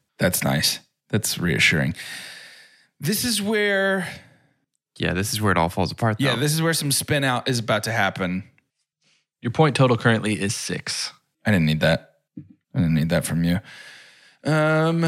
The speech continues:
Speaker 1: okay, I feel, man, I kinda feel like the assassination of Jesse James is there over, like, a Ghost Story.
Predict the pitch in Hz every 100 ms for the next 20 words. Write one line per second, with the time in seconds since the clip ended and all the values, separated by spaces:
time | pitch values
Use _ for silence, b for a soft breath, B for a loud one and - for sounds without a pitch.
0 | 170 - 180 190 - 170 214 - 202 175
1 | 156 156 151 B B B _ _ _ _
2 | _ _ _ _ - - _ _ 131 135
3 | 127 - 139 127 139 131 120 - - 123
4 | 120 127 120 117 123 123 120 101 113 113
5 | 104 117 113 104 107 98 92 92 87 -
6 | _ - 120 110 107 101 98 95 104 101
7 | - 95 87 87 90